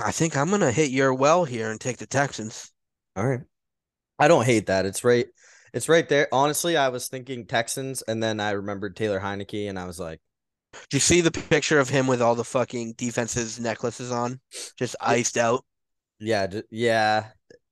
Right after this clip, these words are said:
Speaker 2: Kinda copying Kirk Cousins, which is
Speaker 1: Yeah,
Speaker 2: kinda
Speaker 1: exactly
Speaker 2: lame, but
Speaker 1: copying Kirk, but
Speaker 2: but also savage because he,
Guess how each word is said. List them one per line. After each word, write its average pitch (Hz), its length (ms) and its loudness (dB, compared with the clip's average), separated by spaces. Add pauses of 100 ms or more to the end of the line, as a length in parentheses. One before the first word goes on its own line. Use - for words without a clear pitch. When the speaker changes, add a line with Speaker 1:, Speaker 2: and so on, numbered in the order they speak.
(840)
Speaker 2:
Kinda 135 260 0
copying 113 440 -4
Kirk 107 220 -8
Cousins, 101 380 -6
which 98 80 -2
is 156 60 4
Speaker 1:
Yeah, 127 200 4
Speaker 2:
kinda 135 120 2
Speaker 1:
exactly 147 440 4
Speaker 2:
lame, - 20 -10
but - 60 -6
Speaker 1:
copying 117 360 -2
Kirk, 117 300 -6
but 117 240 -2 (340)
Speaker 2:
but 139 120 6
also 139 420 6
savage 120 640 0
because 110 540 -2
he, 120 640 -4